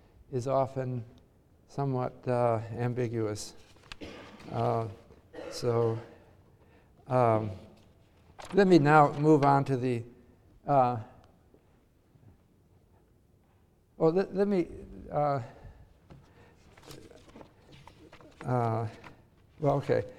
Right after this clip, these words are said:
Let, let me move on to the second point that I said I was gonna talk about, which is government involvement in for-profits. Uh, so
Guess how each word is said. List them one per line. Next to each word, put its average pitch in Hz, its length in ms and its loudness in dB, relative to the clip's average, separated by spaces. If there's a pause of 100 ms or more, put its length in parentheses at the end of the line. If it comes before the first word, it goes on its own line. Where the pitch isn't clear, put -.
(140)
Let, 185 240 4
let 202 120 6
me 202 120 2
move 170 240 6
on 151 260 6
to 131 320 2 (460)
the 135 80 -2
second 151 380 4 (160)
point 127 300 -4
that 120 120 0
I 117 160 -2
said 127 200 -4
I 120 80 2
was 120 140 -2
gonna 120 180 -4
talk 117 260 -4
about, 117 220 -4
which 120 160 -6
is 120 120 -4
government 135 500 -2
involvement 117 640 -4 (640)
in 123 180 -4
for-profits. 117 1120 -2 (600)
Uh, 120 320 -4 (140)
so 139 400 0